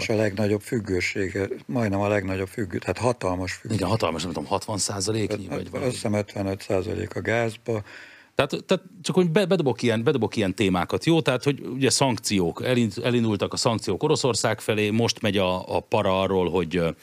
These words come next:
Speaker 2: hogy az energiahordozókra is kiterjesszék ezt a szan-, ezeket a szankciókat, ezt
Speaker 1: Erről van új
Speaker 2: Magyarország-
Speaker 1: hír, azt majd mindjárt fogom mondani, tehát mi adás közben ér-,
Speaker 2: Á, oké.
Speaker 1: érkezett.
Speaker 2: Ö, hogy Magyarország vétózná meg ezeket az energiaszankciókat, Magyarországot próbálják,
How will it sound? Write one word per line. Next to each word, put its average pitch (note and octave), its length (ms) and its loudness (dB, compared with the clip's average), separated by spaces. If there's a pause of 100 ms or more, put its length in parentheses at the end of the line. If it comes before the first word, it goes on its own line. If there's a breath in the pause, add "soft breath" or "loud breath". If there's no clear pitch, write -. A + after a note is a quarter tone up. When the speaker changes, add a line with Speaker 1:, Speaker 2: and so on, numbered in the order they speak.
(280 loud breath)
Speaker 2:
hogy E2 140 -2
az E2 100 2
energiahordozókra A#2 880 2
is G2+ 100 -2
kiterjesszék G2 580 -2
ezt - 160 -2
a G2+ 40 -2
szan-, F#2+ 220 -2
ezeket G2+ 320 -2
a - 20 -14
szankciókat, F#2 460 -2
ezt A#2+ 120 2
Speaker 1:
Erről A#2+ 140 4
van B2+ 100 4
új B2 60 2
Speaker 2:
Magyarország- G#2+ 380 0
Speaker 1:
hír, G#2 160 4
azt F#2+ 220 0
majd G2+ 140 -2
mindjárt F#2+ 340 -2
fogom F#2+ 300 -2
mondani, F#2+ 480 0
tehát F#2 160 -2 (100)
mi F2+ 180 -2
adás F#2 380 0
közben F#2 540 0 (300)
ér-, A2 140 0
Speaker 2:
Á, A2 140 2
oké. A2 360 0
Speaker 1:
érkezett. G2 460 -4
Speaker 2:
Ö, F#2+ 240 4
hogy F2+ 160 2
Magyarország G#2+ 560 2
vétózná G2 540 -2
meg A#2+ 300 -2
ezeket A2+ 280 -2
az G#2 100 -2
energiaszankciókat, G2+ 1200 0 (240 loud breath)
Magyarországot G#2 600 0
próbálják, F#2+ 500 0